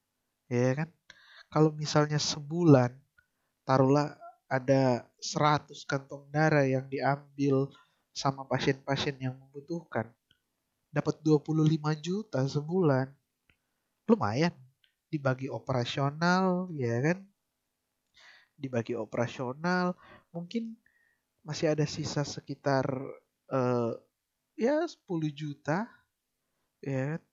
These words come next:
Sepuluh juta untuk, eh, apa namanya? Sepuluh juta untuk misalnya kita bagi ke seluruh orang yang terdaftar yang pernah mendonorkan darah.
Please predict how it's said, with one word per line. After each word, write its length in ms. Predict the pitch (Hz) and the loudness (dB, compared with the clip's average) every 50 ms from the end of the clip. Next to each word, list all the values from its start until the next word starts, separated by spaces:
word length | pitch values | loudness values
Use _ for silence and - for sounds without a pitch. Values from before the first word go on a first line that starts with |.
| _ _ _ _ _ _ | _ _ _ _ _ _
Sepuluh 400 | _ - - _ - 147 143 143 143 139 | _ -20 -20 _ -12 -10 -10 -10 -14 -14
juta 560 | - 147 143 139 - _ 160 170 185 202 214 - _ _ _ _ _ _ _ _ _ _ _ _ _ _ _ _ _ _ _ _ | -14 -14 -14 -14 -12 _ -6 -6 -6 -6 -10 -14 _ _ _ _ _ _ _ _ _ _ _ _ _ _ _ _ _ _ _ _
untuk, 640 | 147 139 139 135 - 151 143 143 139 139 - _ _ - - - - | -10 -10 -10 -10 -8 -6 -4 -4 -4 -6 -8 _ _ -20 -20 -8 -4
eh, 400 | 147 143 139 139 135 135 135 131 135 - | -2 0 2 2 2 2 0 -2 0 0
apa 240 | - - - 156 147 | 0 2 2 0 0
namanya? 480 | 147 147 147 151 151 151 156 170 180 - _ _ _ _ _ _ _ _ _ _ _ _ _ _ _ | 0 -2 -4 -4 -8 -6 -6 -6 -8 -8 _ _ _ _ _ _ _ _ _ _ _ _ _ _ _
Sepuluh 400 | _ - - - _ 147 139 143 | _ -20 -20 -14 _ -10 -8 -8
juta 480 | 143 139 139 143 143 139 _ 165 175 175 | -10 -10 -8 -8 -10 -6 _ 0 0 2
untuk 400 | 165 156 143 143 143 135 - _ _ _ _ _ _ _ _ _ _ _ _ _ _ - | 0 0 -2 -4 -6 -6 -6 _ _ _ _ _ _ _ _ _ _ _ _ _ _ -14
misalnya 800 | 147 143 135 - 143 135 139 139 139 143 151 160 160 156 160 - - - - - _ _ _ _ | -12 -10 -6 -2 0 0 2 0 -2 -2 -4 -2 -2 -2 -4 -6 -12 -18 -20 -20 _ _ _ _
kita 160 | - 165 - | -8 2 2
bagi 560 | 143 135 139 139 139 135 139 147 165 180 180 - | 2 2 4 2 2 2 2 0 -4 -6 -6 -4
ke 320 | - 175 180 185 190 190 - - | -2 -2 -2 -2 -4 -8 -14 -14
seluruh 480 | - - 175 165 160 156 151 160 160 | 0 6 6 6 6 6 0 -2 0
orang 320 | 120 147 147 160 170 175 - | 4 6 6 6 6 2 0
yang 240 | 165 151 143 147 | -4 -8 -8 -2
terdaftar 560 | 143 143 143 131 131 135 143 - - _ 170 170 170 | -2 -2 0 2 2 0 0 -2 -2 _ 0 0 2
yang 240 | 160 143 139 139 139 - _ _ | 2 2 2 0 -2 -10 _ _
pernah 320 | - 143 143 147 143 143 139 | -8 -4 -4 -4 -6 -6 -10
mendonorkan 640 | 135 135 131 131 127 123 - - 127 123 123 - | -8 -8 -6 -6 -8 -10 -8 -10 -10 -10 -8 -2
darah. 400 | 127 123 123 123 120 120 110 110 | 0 2 2 2 0 -2 -4 -8